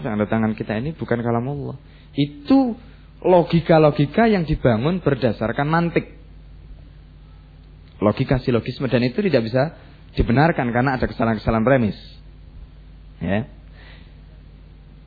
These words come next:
Tetapi kalau kita kembalikan pada definisi ulama usul berkaitan dengan mushaf atau Quran, di mana Quran itu adalah wahyu yang matluwan,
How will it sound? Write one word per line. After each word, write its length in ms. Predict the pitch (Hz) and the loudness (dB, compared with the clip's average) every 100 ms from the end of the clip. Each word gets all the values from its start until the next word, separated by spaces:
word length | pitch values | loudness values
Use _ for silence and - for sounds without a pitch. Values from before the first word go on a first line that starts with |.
| - | -2
Tetapi 560 | 185 262 294 285 175 175 185 | 0 4 4 4 4 4 4
kalau 160 | 190 175 | 4 4
kita 160 | 190 202 | 2 0
kembalikan 480 | 190 160 185 196 | 4 4 4 2
pada 160 | 190 170 | 0 0
definisi 400 | 160 180 165 170 | -2 -4 -4 -2
ulama 320 | 170 170 175 | 0 0 0
usul 640 | 247 - 156 131 135 156 202 - - - - | 0 0 2 2 0 -4 -10 -20 -20 -6 0
berkaitan 480 | 139 151 139 147 | 0 0 -2 -2
dengan 240 | 139 131 131 127 | -2 -2 -2 0
mushaf 720 | 135 - 139 123 120 117 117 - - - - | -2 -2 -6 -4 -2 -4 -8 -14 -20 -18 -6
atau 240 | 113 123 | -6 -6
Quran, 400 | 113 156 - 110 | -6 -6 -4 -6
di 160 | 113 123 | -2 0
mana 240 | 120 117 | 0 -2
Quran 320 | 135 - 127 | -6 -6 -6
itu 160 | 117 110 | -6 -6
adalah 240 | 120 120 | -2 0
wahyu 400 | 117 120 131 160 | 0 -2 -2 0
yang 160 | 151 135 | 0 0
matluwan, 800 | 139 131 180 226 254 180 110 92 | -2 -2 2 4 4 4 2 -6